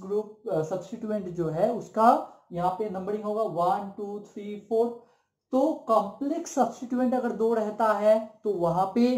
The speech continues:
डाई के जगह पे क्या होता है, Bis होता है, तीन के जगह पे ट्रिस होता है। तो वहां पे देखो two comma टू,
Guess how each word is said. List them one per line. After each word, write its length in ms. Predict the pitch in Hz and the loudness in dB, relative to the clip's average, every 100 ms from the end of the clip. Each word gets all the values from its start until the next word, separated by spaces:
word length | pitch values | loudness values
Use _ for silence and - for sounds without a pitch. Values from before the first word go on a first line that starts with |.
| 147 | 0
डाई 280 | 160 185 247 | 4 4 4
के 160 | 233 226 | 0 0
जगह 240 | 175 170 | 2 2
पे 180 | 170 196 | 0 -2
क्या 160 | 202 196 | 0 0
होता 360 | 202 202 214 | 0 2 2
है, 180 | 214 247 170 | 2 0 0
Bis 240 | 220 226 | 0 0
होता 320 | 185 143 147 143 | -4 0 2 2
है, 180 | 143 - - _ _ _ _ _ 254 | 0 -4 -12 _ _ _ _ _ 2
तीन 200 | 262 262 | 4 4
के 100 | 208 | 0
जगह 300 | 175 170 170 | 2 2 2
पे 180 | 247 339 - _ _ | 2 0 -6 _ _
ट्रिस 240 | 247 233 - | 0 0 0
होता 320 | 170 165 156 | -2 2 4
है। 160 | 147 131 - - - | 4 -2 -10 -20 -4
तो 160 | 233 233 247 214 | 4 6 6 4
वहां 320 | 180 - 254 | 0 0 -2
पे 140 | 254 180 | -2 -2
देखो 300 | 180 180 233 | -2 -4 -4
two 240 | 269 302 | 2 2
comma 280 | 233 226 208 | 2 0 0
टू, 180 | 226 | -2